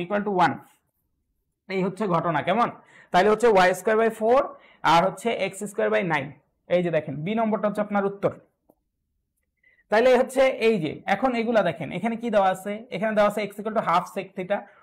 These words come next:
ওয়াই equal to three by two tan theta দ্বারা কোন সমীকরণ বোঝায়? তা আপনি দেখেন এক্স equal to half sec theta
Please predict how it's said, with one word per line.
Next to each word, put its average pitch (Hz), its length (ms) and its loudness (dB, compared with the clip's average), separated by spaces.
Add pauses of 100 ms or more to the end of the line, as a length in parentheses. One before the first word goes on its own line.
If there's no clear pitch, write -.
(180)
ওয়াই 185 180 6
equal 190 200 -2
to 220 140 -4
three 196 200 -6
by 202 160 2
two 208 120 -10
tan 208 180 -4
theta 196 180 -8
দ্বারা 220 220 -2
কোন 226 100 -6 (100)
সমীকরণ 180 480 -4
বোঝায়? 131 240 -8 (200)
তা - 120 0
আপনি 240 120 -2 (100)
দেখেন 165 200 -4 (180)
এক্স 214 160 -8 (100)
equal 233 240 -2 (100)
to 165 80 -4 (500)
half 240 200 4 (120)
sec 170 140 -8 (100)
theta 131 220 -6